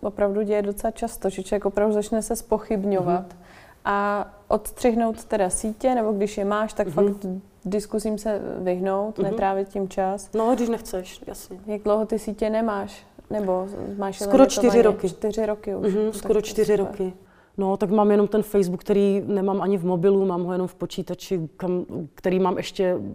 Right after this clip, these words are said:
Speaker 2: pod... Jakože tam bývám málo, když ho mám jako omezený velmi časově. Takže na sítích jsem velmi málo, no. A je to super.
Speaker 1: Ještě se tě zeptám na poslední otázku a ta se bude týkat toho,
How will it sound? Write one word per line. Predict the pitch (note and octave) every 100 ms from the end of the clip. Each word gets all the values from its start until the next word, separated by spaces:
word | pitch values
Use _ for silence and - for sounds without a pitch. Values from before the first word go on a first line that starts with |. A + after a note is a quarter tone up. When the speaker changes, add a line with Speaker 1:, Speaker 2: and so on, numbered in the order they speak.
| A2+ - _
Speaker 2:
pod... | F#3 - - - - - _
Jakože | - F#3 F3
tam | F#3+
bývám | G3 G3 G3
málo, | F#3+ G3+
když | F#3 F3+ E3
ho | F3
mám | F3+
jako | F3 -
omezený | F#3+ F#3 F3 E3
velmi | F3 F3
časově. | E3+ F3+ - D#3+ D#3 D3+ - - - - _ _
Takže | E3+ D3+ F3
na | F3
sítích | - F#3 F3+
jsem | - F3+
velmi | F3 F3 F3
málo, | F3+ C4 G#3+
no. | C#3+ D3 G#3 - _ _ _ _ _ _
A | -
je | D#3+
to | E3
super. | - - - - -
Speaker 1:
Ještě | A3 B3
se | B3
tě | A#3 B3
zeptám | A3+ A3 A#3 A3+ A3 -
na | G#3
poslední | G3+ A3 - B3 A3
otázku | G3+ G#3 G#3 - - G3+ -
a | G#3+
ta | - G#3+
se | A3+
bude | A3+ A#3
týkat | A#3 A3+ A3
toho, | G#3 G3+ G#3